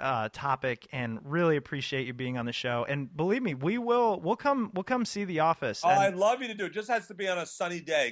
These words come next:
Speaker 2: 'cause a lot of it, of course, is on the outside.
Speaker 1: Right.
Speaker 2: But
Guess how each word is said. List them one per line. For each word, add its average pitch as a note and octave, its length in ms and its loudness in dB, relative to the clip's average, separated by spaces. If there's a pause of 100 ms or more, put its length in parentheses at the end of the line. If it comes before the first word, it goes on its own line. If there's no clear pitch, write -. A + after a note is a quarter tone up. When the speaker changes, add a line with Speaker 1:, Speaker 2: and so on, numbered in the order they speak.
Speaker 2:
'cause C3+ 140 -10
a C3 60 -10
lot C3+ 200 0
of C3+ 80 -4
it, C3+ 40 -4
of B2 100 -10
course, C3 240 -6
is - 100 -12
on B2 140 -2
the B2+ 140 -2
outside. A#2+ 760 2
Speaker 1:
Right. B2 280 4
Speaker 2:
But - 60 -20